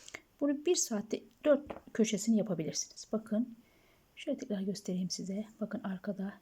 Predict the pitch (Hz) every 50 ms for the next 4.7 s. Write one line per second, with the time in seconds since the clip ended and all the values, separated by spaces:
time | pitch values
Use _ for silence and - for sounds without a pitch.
0 | _ _ - 226 208 190 185 - 190 196 - _ _ _ _ _ _ _ _ _
1 | _ _ _ _ _ _ - 220 185 175 180 214 220 - - - _ _ - -
2 | - - 240 220 226 233 214 - - - 185 185 180 190 202 226 226 226 - -
3 | _ _ _ _ _ _ _ _ _ _ _ _ _ _ _ _ _ _ _ _
4 | _ _ - _ _ - 226 220 - - 214 208 220 220